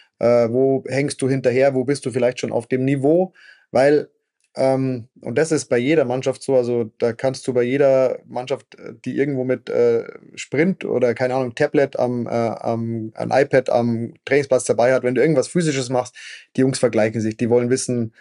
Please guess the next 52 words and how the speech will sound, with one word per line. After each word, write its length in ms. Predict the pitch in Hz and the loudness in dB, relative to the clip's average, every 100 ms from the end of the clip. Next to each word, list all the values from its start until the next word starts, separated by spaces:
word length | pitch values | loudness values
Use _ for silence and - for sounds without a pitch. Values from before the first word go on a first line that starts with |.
| - | -12
nach 120 | - 120 | -2 -2
dem 140 | 117 | 0
Training, 300 | 123 117 117 | 0 0 2
wow, 120 | 117 120 | 2 2
wie 80 | |
viel 160 | 113 131 | -2 -4
bin 120 | 123 | -2
ich 100 | 117 | -2
heute 120 | 120 | 0
gelaufen, 400 | 117 117 113 - | 0 2 0 0
wie 60 | 117 | -4
viel 160 | 120 123 | -2 -2
bin 100 | 117 | -2
ich 80 | |
gesprintet, 640 | - - - 123 113 117 - - - _ | -6 -8 -4 -2 0 0 -2 -20 -20 _
et 120 | - - | -6 0
cetera. 300 | 127 117 107 | 2 2 2
Das, 220 | 117 - | 0 -2
das, 220 | 120 - | -4 -2
das, 340 | 123 113 - - | -2 -2 -2 -2
das 180 | 120 | 0
haben 140 | 127 135 | 2 2
die 120 | 127 | 0
drin, 280 | 107 127 131 | 0 2 2
also 160 | 110 | 2
die 120 | 113 113 | 0 0
sind 180 | 123 | 2
ja 100 | 131 | 4
auch, 240 | 104 117 - | 4 2 0
äh, 140 | 110 | -2
bildschirmaffin, 680 | 113 143 147 127 127 - 127 | 0 0 2 0 0 -2 -2
die 60 | 120 | 0
sind 220 | 120 113 | 0 2
datenaffin. 640 | 113 - 120 113 120 117 110 - - _ _ | 0 0 -2 -4 -4 -4 -6 -16 -20 _ _
Ähm, 420 | 113 117 117 113 - - | 0 2 2 0 -6 -4
aber 480 | 120 135 156 151 160 | 2 4 6 4 2
genau 240 | 117 113 | -2 0
das, 320 | 120 131 - - 120 | 2 0 -2 -10 -4
wenn 100 | 123 | -2
du 60 | |
es 60 | 120 | 0
dann 160 | 123 | -2
im 160 | 104 156 | 0 0
Detail 480 | 139 131 127 143 139 | 0 0 2 2 2
ihnen 160 | 131 | 0
noch 140 | 131 117 | -2 -2
zeigst 380 | - 127 131 117 | 0 2 2 -2
und 100 | 127 | -2
nicht, 300 | 156 - - | -2 -4 -4
nicht, 320 | 135 139 - | -4 -4 0
ähm, 380 | 123 123 120 117 | 2 2 0 0
hey, 400 | 123 127 131 | 2 4 2